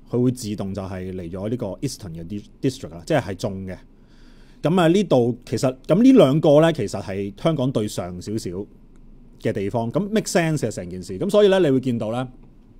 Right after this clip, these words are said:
誒，個廣告佢係識得喺個區度出現過。咁我，我唯有信啲數字啫嘛，因為如果我哋做 digital marketing，我哋唔信個 report，其實就成件事係唔會成立㗎嘛。我哋做咩 marketing 都？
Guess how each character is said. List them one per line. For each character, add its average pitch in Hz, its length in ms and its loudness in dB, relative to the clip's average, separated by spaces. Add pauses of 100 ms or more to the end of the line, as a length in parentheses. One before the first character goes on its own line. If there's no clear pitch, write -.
(960)
誒， 113 540 -2 (100)
個 175 120 2
廣 143 220 2
告 151 160 6
佢 123 140 2
係 127 180 2
識 - 200 -6
得 151 120 2 (520)
喺 165 180 -4
個 147 400 4
區 147 100 6
度 113 140 -2
出 127 140 -4
現 90 180 -10
過。 92 160 -10
咁 151 100 0
我， 139 240 4
我 151 120 2
唯 104 140 2
有 120 100 0
信 120 140 0
啲 139 100 2
數 120 120 0
字 98 220 -8
啫 104 80 -6
嘛， 107 80 -8
因 151 80 2
為 139 220 2 (340)
如 135 100 -2
果 185 80 10
我 175 60 6
哋 143 60 6
做 127 120 2
digital 156 220 4
marketing， 123 420 0
我 107 80 -4
哋 104 160 -4
唔 85 120 -10
信 104 180 -4
個 107 120 -6
report， 98 320 -4
其 87 140 -12
實 90 140 -12 (100)
就 87 560 -10
成 90 240 -10
件 104 120 -6
事 101 160 -6
係 98 120 -6
唔 85 100 -10
會 95 60 -6
成 87 140 -14
立 85 40 -14
㗎 90 220 -10
嘛。 92 140 -8
我 92 80 -12
哋 95 60 -8
做 90 80 -10
咩 107 160 -6
marketing 85 400 -10
都？ 78 120 -16